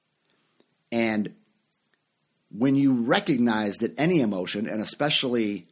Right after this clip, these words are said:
anxiety, is simply an energy moving in or on the body, there really isn't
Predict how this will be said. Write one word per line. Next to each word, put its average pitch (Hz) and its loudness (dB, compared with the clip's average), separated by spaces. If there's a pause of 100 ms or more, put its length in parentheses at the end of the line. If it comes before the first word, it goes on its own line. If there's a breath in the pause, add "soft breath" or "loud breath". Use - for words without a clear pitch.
(500)
anxiety, 113 0
is 110 -4
simply 107 -2 (960)
an 120 0
energy 110 2
moving 113 2
in 131 0
or 117 2
on 117 0
the 92 -6
body, 95 -4 (1300)
there 147 8
really 254 4
isn't 135 4